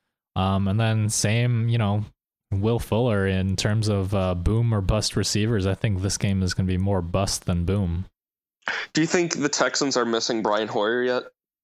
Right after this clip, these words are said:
Speaker 1: Uh, no, I don't think so. <laughs> Um, so
Speaker 2: Brock Osweiler threw the ball at, at, at, uh, at Hopkins six times last game, could only connect once for four yards. I mean,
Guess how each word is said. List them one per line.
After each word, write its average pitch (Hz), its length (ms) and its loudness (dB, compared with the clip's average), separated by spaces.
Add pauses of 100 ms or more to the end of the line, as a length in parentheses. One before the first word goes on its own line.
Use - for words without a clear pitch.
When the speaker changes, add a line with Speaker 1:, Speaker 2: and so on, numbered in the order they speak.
(1000)
Speaker 1:
Uh, 127 420 2
no, 117 280 4
I 104 80 2
don't 98 180 -2
think 90 180 -2
so. 87 280 0
<laughs> - 120 -2
Um, 101 460 0 (280)
so - 260 0
Speaker 2:
Brock - 240 4
Osweiler 202 520 0
threw 170 220 -6
the 147 80 -6
ball 120 320 -2
at, - 160 -12
at, 117 180 -4 (600)
at, 120 200 -4 (460)
uh, 101 640 -2 (120)
at 120 100 -4
Hopkins - 580 -4 (460)
six - 300 -4
times 131 340 -2
last 104 300 -2
game, 104 180 -4
could 135 140 -2
only 160 180 -2
connect 147 340 -4
once 110 380 -4
for - 160 -4
four 113 240 -2
yards. 92 400 -2
I 82 80 -4
mean, 95 240 -6